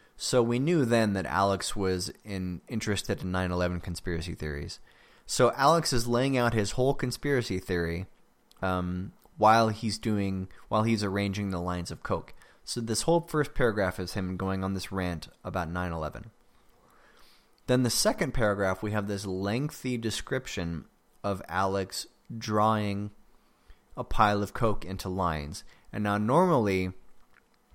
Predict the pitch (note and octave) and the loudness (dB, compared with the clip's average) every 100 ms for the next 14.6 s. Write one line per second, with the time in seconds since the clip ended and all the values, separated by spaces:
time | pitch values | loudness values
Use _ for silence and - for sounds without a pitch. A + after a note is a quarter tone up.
0 | - _ _ A#2 G#2+ A2 A#2+ C#3+ - - | -20 _ _ 0 2 2 4 4 0 -2
1 | G#2 G2 F#2+ F2 G#2+ G2+ G#2 - G#2+ G2+ | -2 -2 -4 -2 0 0 -2 -2 -6 -4
2 | G2+ - F#2 A2 C3 G#2 F#2+ F#2+ G#2 A2 | -6 -2 -2 -2 -4 -4 -6 -2 0 0
3 | - G2+ F#2 - - F#2+ F2+ D2 C2+ A1+ | -2 -4 -4 -6 -8 -6 -4 -4 -4 -8
4 | - - - - - _ - - A#2+ C3+ | -14 -20 -20 -20 -20 _ -6 2 2 2
5 | A#2 D#3+ D#3 D3 G#2+ A2+ B2+ B2 - A2 | -4 0 0 -2 2 6 6 4 -2 -2
6 | G2 G2 - D#3+ C3 A2 G#2+ B2 C3 B2+ | -2 -2 6 8 8 2 -2 -2 -2 -2
7 | G2+ - - A2 G2+ - G#2 E2 - G#2 | -4 -4 -2 0 0 -2 -2 -2 -4 -4
8 | A2 A#2+ C3+ A#2 G#2 G2+ A2 G#2 G2+ F#2+ | -2 -2 0 0 0 -2 -2 0 0 2
9 | F#2+ - - A#2 A2 G#2+ G2+ F#2+ F#2+ F#2+ | 0 2 2 2 0 0 0 0 -2 -4
10 | - - - - - _ - G2+ - G2+ | -10 -20 -20 -20 -20 _ -6 -2 0 0
11 | G2+ A#2+ A#2 - A#2 A2+ A2 G2 F2+ D#2+ | 0 0 -2 0 0 0 -2 0 0 -2
12 | - - G#2 G2+ F#2+ E2 C2+ E2+ - G#2 | -6 -2 -2 0 -2 -2 -6 -8 0 0
13 | A2 C3 C3+ C#3+ A2 - G#2+ G#2+ A2 G2 | 2 -2 -2 -2 -4 -4 -4 -2 -2 -2
14 | F2+ F#2 G2+ G#2 F#2+ | 0 2 2 2 -2